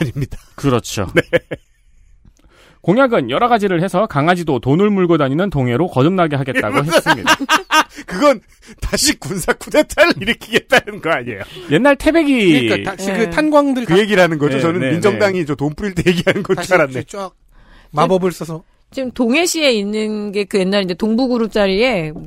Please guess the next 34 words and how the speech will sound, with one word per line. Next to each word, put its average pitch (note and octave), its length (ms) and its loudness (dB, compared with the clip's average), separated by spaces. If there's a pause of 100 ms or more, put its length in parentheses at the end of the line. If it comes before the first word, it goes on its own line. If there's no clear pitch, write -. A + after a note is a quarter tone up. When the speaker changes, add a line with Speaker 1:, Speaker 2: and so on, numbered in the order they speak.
Speaker 4:
철광 A4 440 0
같은 C4+ 260 -2
거, B3+ 80 -4
철광이라는 G#4 420 -4
데니까 A3 240 2
그런 F3+ 180 -2
비철금속 C4+ 640 -2
같은 G#3 300 -4
거 F3+ 80 -2
하는 A#3+ 260 -2
그 A3 140 -4
Speaker 1:
음. G#3 60 0
Speaker 4:
공장 C4 300 0
딱 - 260 -12
하나 D4+ 160 0
있어요. D#3 480 -6
Speaker 1:
음. G#2+ 100 -12
Speaker 4:
저희 F3 140 -6
동해 G3 400 -4
북평, - 360 -4 (100)
북평 D#4+ 420 -2
쪽에 B3+ 240 0
한 A#3+ 140 2
번씩 A3 220 -4
강의를 G3 360 -2
가는데 F#3 520 -2
Speaker 2:
네. G#2+ 240 -4 (720)
Speaker 4:
짠합니다. G#3 680 -2 (100)
예. F#3 260 0
Speaker 3:
음. C#3 200 -14 (220)
Speaker 1:
음. G2 360 -14 (480)
산업을 F3 440 2
만들어낸다는 B2+ 920 2
일이 G#2+ 420 -4